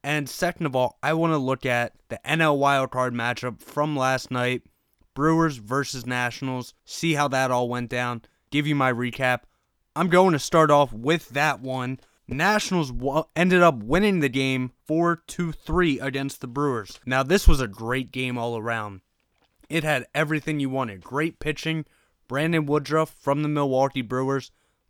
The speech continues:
lights out to start the game. Max Scherzer didn't really start off too hot, but he came back. He fought through some tough stretches, ended up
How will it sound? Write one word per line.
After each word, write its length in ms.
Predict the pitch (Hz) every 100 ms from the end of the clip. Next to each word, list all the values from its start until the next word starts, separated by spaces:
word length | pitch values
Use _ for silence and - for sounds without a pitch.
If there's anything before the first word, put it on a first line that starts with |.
| -
lights 460 | 107 139 151 -
out 240 | 143 127 -
to 80 | 113
start 260 | 131 120
the 60 | 117
game. 260 | 117 113 98 _ _ _
Max 320 | 131 156 -
Scherzer 580 | - 160 165 156 175 170 _ _ - -
didn't 260 | - 254 226
really 220 | 233 220
start 360 | 202 202 196 175
off 300 | 170 175 -
too 220 | 180 170
hot, 320 | 143 170 170 131 -
but 320 | 151 156 - _ _
he 220 | 170 175
came 300 | - 175 165
back. 320 | 131 143 - _ _
He 220 | - 170
fought 360 | - 170 165 151
through 200 | 160 160
some 180 | -
tough 260 | 135 156 147
stretches, 600 | - - 151 - 160 - _ _ _ _ _
ended 300 | 147 165 160
up 300 | 160 160 -